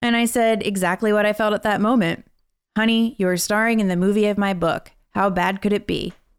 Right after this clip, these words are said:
Did they change things? Yes. But ultimately, the film was about having a friend who helps you out in this world with laughter and dignity. And that's the story I wanted to tell. So if they veer off a bit, it doesn't really matter.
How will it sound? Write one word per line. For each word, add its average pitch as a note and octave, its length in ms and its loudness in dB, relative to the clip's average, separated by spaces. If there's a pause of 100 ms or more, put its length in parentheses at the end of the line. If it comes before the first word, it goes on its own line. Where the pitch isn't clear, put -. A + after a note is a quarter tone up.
(420)
Did A3 140 2
they A#3 140 2
change B3+ 340 2
things? E4 400 0 (140)
Yes. - 400 -4 (260)
But - 120 -2
ultimately, A#3+ 720 0
the G#3 80 -4
film A3+ 240 0
was B3+ 120 2
about G3+ 240 0
having G3+ 320 0
a C#4 40 -2
friend G#3+ 440 -2
who F3 100 0
helps E3+ 300 -2
you A#3 80 2
out G3+ 140 0
in F#3+ 60 0
this F#3+ 140 -2
world F3 380 0
with E3+ 140 -4
laughter F3 560 0
and G3 160 0
dignity. D#3+ 500 -2 (340)
And A#3 120 2
that's A#3+ 180 -2
the B3+ 100 -6
story A3 340 0
I G#3 80 2
wanted G3+ 260 0
to - 100 -12
tell. E3 420 -2 (380)
So G#3 520 2
if G3+ 180 -4
they G#3 160 2
veer A3+ 240 2
off A#3+ 240 0
a A3 60 0
bit, F3 260 0
it G3 80 -4
doesn't F#3+ 240 0
really F3+ 220 0
matter. E3+ 500 -2